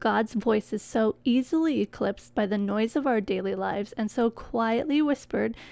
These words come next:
in the recesses of our distracted minds that we are in danger of missing it. End quote.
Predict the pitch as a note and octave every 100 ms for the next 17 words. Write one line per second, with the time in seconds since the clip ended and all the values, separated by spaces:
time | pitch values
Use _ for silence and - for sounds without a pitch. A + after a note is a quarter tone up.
0 | - A#3 A3 G#3 G3+ G3 A3 C4 B3+ C4
1 | - A#3+ A#3 B3 B3+ - - B3+ C4 C4
2 | E4 E4+ A3+ A#3+ - - - - B3 C#4
3 | C#4 C4+ C4+ A#3+ A3+ A3+ A3 B3 A#3 A3
4 | G#3 - G3 G3+ F#3 - - - - A3
5 | A3+ - -